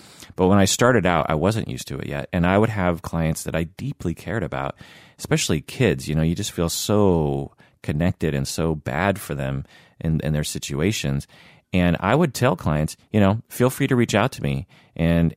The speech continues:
and with some clients, they would, and, and I would engage in these, in these bad boundary relationships. Uh, the good thing is, is I, I never, uh, randomly did that with someone with relational trauma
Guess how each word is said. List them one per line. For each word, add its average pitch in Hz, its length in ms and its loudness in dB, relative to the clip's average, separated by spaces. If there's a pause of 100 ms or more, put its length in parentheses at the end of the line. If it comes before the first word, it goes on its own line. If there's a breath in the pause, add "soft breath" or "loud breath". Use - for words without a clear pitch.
and 82 200 2
with 82 120 2
some 104 220 4
clients, 90 380 0
they 87 120 0
would, 92 260 -2
and, 71 200 0
and 78 140 0
I 82 100 2
would 85 200 2
engage 82 480 0
in 78 80 2
these, 78 320 0 (240 soft breath)
in 87 100 2
these 85 300 0 (160)
bad 80 260 2
boundary 76 420 0
relationships. 73 560 -2 (380 loud breath)
Uh, 82 220 2 (100)
the 95 100 0
good 127 260 2
thing 87 200 6
is, 82 160 2
is 82 140 -2
I, 80 240 2
I 87 80 0
never, 92 580 4
uh, 71 220 -2
randomly 82 580 2
did 85 180 -2
that 76 180 -2
with 76 120 -4
someone 80 320 2
with 71 160 -4
relational 76 420 -4
trauma 69 520 0